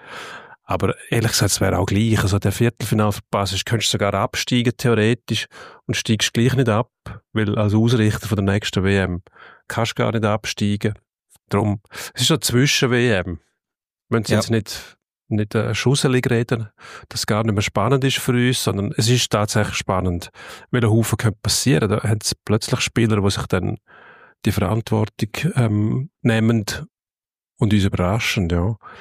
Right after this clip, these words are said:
Speaker 1: Aber ja, wenn jetzt die Deutschen anschaust, die kommen dann mit dem Seider und so. Der Dreiseitel kommt auch noch, das weiss ich, weil die bald ausscheiden gegen Kings.
Speaker 2: Denkst du, der kommt?
Speaker 1: Ja.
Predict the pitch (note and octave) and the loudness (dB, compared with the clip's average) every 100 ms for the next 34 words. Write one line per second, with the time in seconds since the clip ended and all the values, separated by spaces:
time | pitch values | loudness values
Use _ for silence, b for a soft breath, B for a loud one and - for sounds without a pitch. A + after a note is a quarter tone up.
0 | B - - G#2+ - _ _ _ _ _ | B -6 -2 -4 -6 _ _ _ _ _
1 | - G#2+ G2+ - - - A2 - A2 G#2+ | -2 0 0 -2 -4 0 -2 0 2 2
2 | G#2+ G2 - - G2 F#2+ G2+ F#2 F#2+ - | 0 -2 -4 -2 -2 -2 -2 -2 -4 -10
3 | - - G2+ F#2 A2 A#2+ G#2+ - G2 G2+ | -10 -4 0 0 0 0 -2 0 0 0
4 | B B B B B - F#2+ G2 G#2 F2+ | B B B B B -6 -2 0 0 -2
5 | - - - F2+ F#2+ A2 G2+ F2 E2+ G2 | -2 -4 -2 0 0 0 -4 -2 0 0
6 | - G2+ F2+ F#2 F2 E2+ G2 A#2 - G#2+ | 0 0 0 0 0 0 0 0 0 0
7 | G2+ G#2+ A2 - F#2+ G2 G#2 - _ - | 0 -4 -4 -4 -2 -2 -4 -10 _ -4
8 | A2+ G#2 G#2+ - - _ _ _ _ _ | -2 0 -2 -6 -8 _ _ _ _ _
9 | _ D#3+ A3 - F3+ G3 F#3 A2 - _ | _ 0 2 2 2 4 2 0 -8 _
10 | A2+ F2 | -2 -2